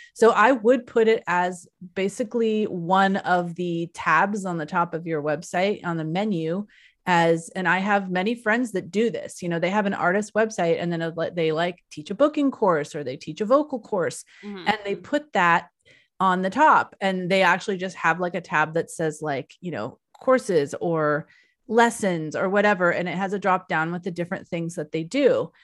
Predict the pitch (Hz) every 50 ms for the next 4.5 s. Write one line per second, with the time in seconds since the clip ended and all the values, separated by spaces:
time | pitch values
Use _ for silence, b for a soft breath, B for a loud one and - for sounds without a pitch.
0 | b 190 196 190 - - 208 214 220 226 220 285 277 277 262 262 240 220 - -
1 | 214 208 208 180 196 190 185 170 - - - 196 196 196 180 175 170 165 165 -
2 | 196 175 180 170 - - - - - 202 185 180 175 170 170 160 160 160 170 170
3 | 175 175 175 170 190 190 202 208 196 208 185 180 180 175 - 208 190 180 175 175
4 | 190 214 247 277 285 302 302 254 -